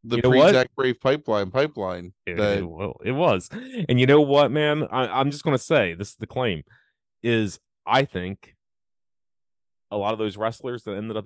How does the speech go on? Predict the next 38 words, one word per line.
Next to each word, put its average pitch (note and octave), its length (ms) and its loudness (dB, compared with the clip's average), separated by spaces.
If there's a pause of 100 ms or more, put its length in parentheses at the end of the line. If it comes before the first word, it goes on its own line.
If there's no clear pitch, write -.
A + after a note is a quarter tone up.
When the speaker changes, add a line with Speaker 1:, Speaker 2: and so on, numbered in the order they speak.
Speaker 2:
innovating C3 540 -6
moves D3+ 560 -12 (380)
also A2+ 360 -2
played F2+ 300 -8
with E2+ 140 -18
G F2 200 -12
I F2+ 140 -6
Joes F#2 500 -4 (120)
as G#2 180 -6
wrestlers F2 800 -6 (720)
and G#2+ 200 -4
thought A#2 300 2
of B2+ 40 -2
Speaker 1:
Yeah, - 40 0
Speaker 2:
these B2+ 160 -2
Speaker 1:
yeah. C3+ 60 -2
Speaker 2:
moves, C#3+ 320 -2
and G#2 320 -8
then G#2+ 440 0
they G#2 180 -2
actually F2+ 420 -6
went F2+ 240 -10
off F2+ 280 -8
and, F#2 200 -8
like, F2 260 -10
you F2+ 100 -10
know, F2+ 300 -6
like, F2 220 -6
went F#2 160 -6
to F2 60 -8
wrestling F2+ 360 -2
school F#2 220 -4
or F#2+ 80 -2
whatever, G2 280 0
and G#2 180 -4
then G#2+ 200 -4
did A2+ 180 -6
them. F2 240 -8